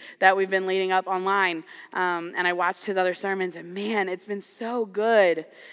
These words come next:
to dig into the Beatitudes. Have you guys really been enjoying that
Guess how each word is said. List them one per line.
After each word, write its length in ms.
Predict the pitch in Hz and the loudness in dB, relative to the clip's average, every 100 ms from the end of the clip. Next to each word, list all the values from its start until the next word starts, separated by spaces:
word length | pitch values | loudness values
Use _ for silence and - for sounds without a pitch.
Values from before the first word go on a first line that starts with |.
| - | -18
to 120 | - 220 | -4 -4
dig 420 | 180 220 220 190 | 4 6 6 4
into 360 | 196 202 202 | -2 -2 -2
the 100 | 190 | -4
Beatitudes. 680 | 180 175 175 175 - 151 147 | 0 2 4 2 -4 -8 -8
Have 100 | 208 | -8
you 80 | 190 | -2
guys 220 | 214 220 | 0 0
really 260 | 190 202 208 | 0 0 0
been 160 | 202 196 | 0 -2
enjoying 760 | 190 175 170 175 180 185 190 - | -4 -4 -4 -4 -4 -6 -10 -2
that 340 | 175 170 185 | 4 4 4